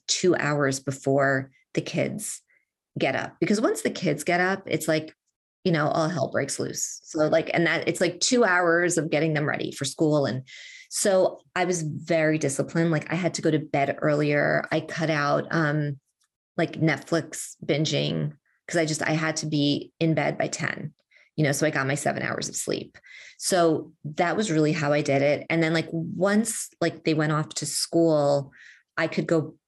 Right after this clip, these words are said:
back to it for, like, an hour or two, but really my best writing was first thing in the morning, right? Because that's when you're the freshest. Like, y-, you haven't read emails, you haven't read text messages,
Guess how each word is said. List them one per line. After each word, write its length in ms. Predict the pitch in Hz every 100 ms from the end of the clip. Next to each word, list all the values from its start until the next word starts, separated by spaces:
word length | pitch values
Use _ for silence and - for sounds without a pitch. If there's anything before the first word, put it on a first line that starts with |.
| -
back 280 | 147 139 -
to 200 | - 196
it 360 | 202 220 214 _ _ _ -
for, 220 | - 170
like, 180 | 165 170
an 60 |
hour 520 | 160 156 156 165 165 -
or 80 | 170
two, 380 | - 175 170
but 160 | 160 143
really 240 | 170 185 190
my 260 | 160 147 - -
best 280 | 135 143 -
writing 440 | 160 170 185 180
was 180 | 156 156
first 280 | - 135 -
thing 140 | 139
in 80 | 143
the 100 | 131
morning, 580 | 131 127 131 123 139 151 -
right? 180 | 165 156
Because 200 | 175 175
that's 240 | 196 208
when 120 | 311
you're 120 | 330 311
the 100 | 214
freshest. 640 | - 156 - - - -
Like, 220 | 160 156 - - - _
y-, 140 | 170 -
you 200 | 170 196
haven't 340 | 190 170 175 -
read 160 | 175
emails, 600 | - 170 156 135 135 143
you 80 | 156
haven't 340 | 165 151 156 156
read 200 | 151 147
text 300 | 151 - -
messages, 580 | 127 - - 113 127